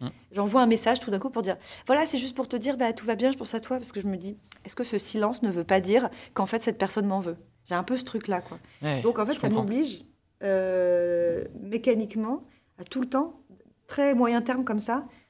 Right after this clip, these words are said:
Speaker 2: euh, essayer de, d'être sûr que tout le monde est content, quoi. Ou par exemple, euh, tu vois, je reçois vachement de lettres de lecteurs et de, de lectrices, mais petits, des enfants.
Speaker 1: Ouais,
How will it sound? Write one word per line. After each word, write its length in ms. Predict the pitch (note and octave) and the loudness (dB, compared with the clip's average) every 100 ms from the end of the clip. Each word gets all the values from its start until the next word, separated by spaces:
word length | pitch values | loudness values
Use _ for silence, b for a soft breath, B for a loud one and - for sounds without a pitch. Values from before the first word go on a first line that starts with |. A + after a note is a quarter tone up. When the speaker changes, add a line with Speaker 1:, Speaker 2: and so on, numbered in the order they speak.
| B - | B -12
Speaker 2:
euh, 340 | G3+ F#3 F3+ F3 | -8 -4 -4 -4
essayer 320 | G#3 G3+ A3 A#3 | -4 -2 -2 0
de, 180 | G3 | 0
d'être 180 | F3 F#3+ | -2 -4
sûr 180 | - B3+ | -4 -6
que 100 | G#3+ | -6
tout 120 | - | -6
le 40 | G3+ | -4
monde 80 | |
est 40 | G3 | -4
content, 300 | G3 F#3 F#3 | -6 -8 -10
quoi. 180 | - E3+ B B | -10 -14 B B
Ou 60 | G3 | 0
par 160 | G3 | 2
exemple, 320 | F#3+ F#3+ A3 G3+ | 2 0 0 2
euh, 240 | F3 F3 - _ _ | 0 -2 -10 _ _
tu 80 | G#3 | -8
vois, 40 | |
je 60 | G#3+ | -4
reçois 240 | G3+ F3+ | -2 0
vachement 280 | E3+ G3 A#3+ | 0 0 0
de 80 | G#3+ | 2
lettres 300 | A3 A3+ G#3 | 2 0 -8
de 140 | F3 | -6
lecteurs 520 | E3+ F3 F3+ - G3 G3 F3 - | -2 -2 -2 0 0 -2 -10 -6
et 100 | F3 | -6
de, 120 | E3 - - | -6 -12 -10
de 60 | F3 | -6
lectrices, 320 | F3 A3 G#3 | -6 -6 -6
mais 80 | F#3 | -2
petits, 380 | G3 G3 G#3 - | -2 -2 -12 -10
des 120 | F3 | -8
enfants. 140 | F3 B2 | 2 2
Speaker 1:
Ouais, 140 | - | 2